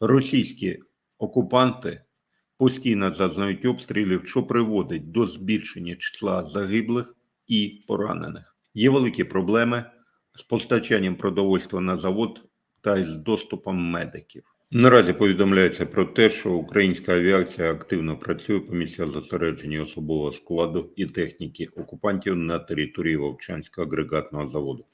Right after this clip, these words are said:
Удари наносяться, зокрема, з використанням кабів. Фактично йдеться про те, що Сили оборони України використовують ту саму тактику знищення особового складу з використанням керованих авіабомб,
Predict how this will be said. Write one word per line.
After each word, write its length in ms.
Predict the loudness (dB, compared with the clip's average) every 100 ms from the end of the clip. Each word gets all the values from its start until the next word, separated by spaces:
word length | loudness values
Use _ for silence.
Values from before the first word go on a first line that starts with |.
| -20 -20 -20 -12
Удари 300 | 0 4 4
наносяться, 500 | 4 0 -2 -4 -6
зокрема, 480 | -4 -4 -4 -2 -2
з 40 | -2
використанням 840 | -6 -4 -4 -4 -4 -2 -4 -8 _
кабів. 360 | -2 -2 -4 -14 _ _ _
Фактично 600 | -8 -2 2 2 0 -8 -8 _ -16
йдеться 440 | -2 -2 0 -8
про 220 | -4 -2
те, 280 | -2 2 2
що 500 | 0 -6 -10 -6 -6 _ _ _ _ _ _
Сили 260 | 2 6
оборони 460 | 6 4 2 2 0
України 600 | -4 -2 2 2 2 -2
використовують 880 | -2 -2 2 2 2 0 0 0 -2
ту 120 | -6
саму 480 | -4 -4 -2 -4 -2
тактику 680 | 0 0 0 -4 -2 -4 -6 _ _ -6
знищення 840 | -4 0 2 4 0 -6 -10 -10 -8
особового 540 | -8 -6 -2 0 0
складу 580 | -2 -2 2 2 0 -6 -6
з 100 | -4
використанням 800 | -2 0 0 0 -2 -2 -2 -2
керованих 640 | -2 0 0 -2 -6 -4
авіабомб, 500 | -2 0 -2 -6 -10